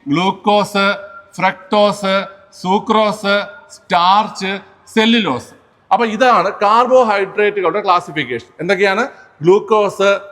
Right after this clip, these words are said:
ഫ്രക്ടോസ്, സൂക്രോസ്, സ്റ്റാർച്ച്, സെല്ലുലോസ്. ഇനി ഇവയുമായി ബന്ധപ്പെട്ട കുറച്ച് ചോദ്യങ്ങൾ നമുക്ക് പഠിക്കാനുണ്ട്. ഞാൻ പറയുന്നത് ശ്രദ്ധിച്ച് കേട്ടോണേ. ഇവിടെ ഗ്ലൂക്കോസുമായി ബന്ധപ്പെട്ട ഒരു ചോദ്യം ഞാൻ പറഞ്ഞുതരാം. രക്തത്തിലെ പഞ്ചസാര,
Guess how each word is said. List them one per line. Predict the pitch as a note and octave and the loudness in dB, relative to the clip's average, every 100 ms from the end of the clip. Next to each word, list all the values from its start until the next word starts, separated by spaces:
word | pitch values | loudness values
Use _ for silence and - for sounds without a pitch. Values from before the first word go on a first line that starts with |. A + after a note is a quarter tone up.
| - | -10
ഫ്രക്ടോസ്, | F3 E3+ F3+ - G#3+ G3+ - F#3 F#3 - - - | -2 -2 -2 0 2 2 2 2 2 -6 -20 0
സൂക്രോസ്, | F3+ G#3 G#3+ G#3+ G#3 F#3 G3 C3 - - | 2 2 2 2 2 0 -8 -8 -14 -8
സ്റ്റാർച്ച്, | - F3 G3 A3 F3+ F#3+ G3 G3 - - | -2 0 2 0 0 -2 -2 -6 -8 0
സെല്ലുലോസ്. | A3+ A#3 F#3+ A#2 F2 - _ _ _ A#3 | 0 2 -2 -4 -8 -18 _ _ _ 0
ഇനി | C4 C4+ - G3+ | 0 -2 -4 0
ഇവയുമായി | B3 C#4+ C4+ B3+ G#3+ | 2 2 2 2 2
ബന്ധപ്പെട്ട | G#3+ G3+ F#3 G#3 F#3+ | 0 0 0 0 0
കുറച്ച് | G3 F#3+ - | -2 -4 -6
ചോദ്യങ്ങൾ | F#3+ G3 G3+ F#3 D#3+ | 0 0 0 -2 -2
നമുക്ക് | D#3+ D#3 C#3 | -2 -2 0
പഠിക്കാനുണ്ട്. | C#3+ F#3 E3 A2+ A2+ F#3 - - - | 0 0 -2 0 -2 -4 -4 -16 -8
ഞാൻ | A3 G#3+ | -2 2
പറയുന്നത് | A3 A#3 A3+ A3 | 4 2 0 -4
ശ്രദ്ധിച്ച് | G#3 A#3 G3 | -4 -2 -2
കേട്ടോണേ. | B2+ A2+ A2 C#3 G3 _ _ _ | -2 -4 -6 -6 -8 _ _ _
ഇവിടെ | A3 A3+ A3+ | 0 2 2
ഗ്ലൂക്കോസുമായി | A3 B3+ C#4 C#4 C4+ B3 B3 G#3+ | 0 0 2 2 2 -2 0 -2
ബന്ധപ്പെട്ട | G#3+ A3+ G#3 G#3+ G#3+ | 0 -2 -2 -2 -4
ഒരു | G3+ | -2
ചോദ്യം | G3 F#3+ F#3+ | -4 -2 -4
ഞാൻ | F3+ | -2
പറഞ്ഞുതരാം. | E3 D#3+ C3+ B2+ C3 - _ D3+ G3 | -2 -2 -4 -4 -4 -12 _ -2 -2
രക്തത്തിലെ | G#3 - C4+ C4+ C4+ B3+ B3 B3 | -2 -4 -4 -2 -2 0 0 0
പഞ്ചസാര, | F#3+ G#3 A3 A3+ A3+ | -2 0 0 2 2